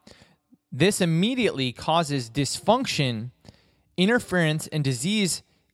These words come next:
in the nervous system. It's the most devastating, degenerative, neurological condition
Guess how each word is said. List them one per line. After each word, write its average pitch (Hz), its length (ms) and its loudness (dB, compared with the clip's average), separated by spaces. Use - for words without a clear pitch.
in 190 240 2
the 180 320 -2
nervous 135 360 2
system. - 460 -6
It's - 160 -8
the 180 100 2
most 147 320 0
devastating, 190 800 2
degenerative, 120 680 0
neurological 185 640 2
condition 127 640 -2